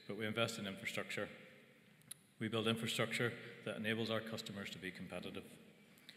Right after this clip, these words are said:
I'll take a few, uh, through a few examples. Warehousing and bulk storage enables large ships to be discharged quickly and returned to sea.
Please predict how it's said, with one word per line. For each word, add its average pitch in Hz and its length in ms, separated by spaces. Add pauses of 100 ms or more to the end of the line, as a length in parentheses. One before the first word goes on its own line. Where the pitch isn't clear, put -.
(480)
I'll 107 60
take 110 200
a 117 60
few, 104 180
uh, - 500
through 117 300 (160)
a - 20
few 104 200
examples. 98 560 (2000)
Warehousing 135 480
and 123 120
bulk 117 180
storage 127 580 (600)
enables 120 340
large 110 240
ships - 400 (560)
to 107 60
be 107 100
discharged 113 560
quickly 110 280
and 107 100
returned 101 340
to 101 80
sea. 92 260